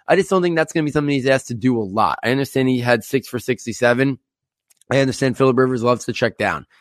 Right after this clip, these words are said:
I'm not sure how many more six for sixty-seven games you're gonna get. I think you might get three, four catches from him. I would be surprised if you get too many more six for sixty-seven. He's now the lead guy. Nyheim Hines is gonna be used in a lot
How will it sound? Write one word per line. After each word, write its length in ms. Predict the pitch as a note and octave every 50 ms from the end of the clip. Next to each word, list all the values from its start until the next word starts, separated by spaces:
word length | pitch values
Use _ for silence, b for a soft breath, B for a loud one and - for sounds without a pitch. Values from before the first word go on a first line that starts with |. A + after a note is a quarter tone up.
| b b b b b
I'm 160 | C3 D3 E3
not 180 | E3 D#3+ C#3+
sure 160 | - - D3 B2
how 140 | A#2 C3
many 160 | C3+ C3+ C3 C3
more 160 | B2+ B2 A2+
six 260 | - - B2+ A2+ -
for 100 | - A#2+
sixty-seven 680 | - - B2+ G#2 - - A2+ - - A2+ G#2+ G#2 G#2+ G2
games 240 | G2+ G2+ G2+ F#2+
you're 100 | F2+ F#2+
gonna 160 | G2 G2+ G2 F#2+
get. 260 | F2 F2+ D2+ - - _ b b b b b b
I 40 | -
think 140 | D3 E3 E3
you 60 | D3+
might 160 | C#3+ C3+ B2
get 200 | C3+ C3+ A#2+ -
three, 280 | - A#2 A#2+ B2 B2 A2
four 240 | - - A#2+ A#2
catches 400 | G#2+ - A2 G#2+ G#2+ - - G#2
from 180 | - - A2 G#2+
him. 240 | G#2+ G#2 G#2 G#2 - -
I 100 | B2 C#3
would 100 | D3 D3
be 80 | C#3 C3
surprised 400 | - - A2+ B2 A#2+ A#2 A#2 A2
if 120 | G2+ -
you 80 | G#2+ G#2
get 120 | A2 G#2+
too 120 | - B2
many 160 | A#2 A2+ A2+ A2
more 160 | A2 A2+ A2
six 280 | - - - A2+ -
for 120 | - - G#2+
sixty-seven. 800 | - - A2+ - - - G#2+ - - A2+ A2 G#2 G2+ A2 G#2+ G2 b b b b b b
He's 180 | - C#3 A#2+ G#2+
now 220 | B2+ C3+ C3+ C#3+
the 100 | D3 D3+
lead 260 | C#3 C3 C#3 C3+ B2+
guy. 300 | A#2 B2 A2+ A#2 A#2 A#2
Nyheim 320 | A2 A2 G2+ A2 B2+ B2 A2+
Hines 300 | A2+ B2 B2 B2+ A#2 A2+
is 80 | G#2+
gonna 160 | G2+ B2 B2 A#2
be 80 | A#2
used 420 | A2+ A2+ A#2+ B2 B2 A#2 G#2+ - -
in 80 | A#2+
a 60 | A2
lot 340 | G2+ G2 G#2 A2 A#2 A#2+ -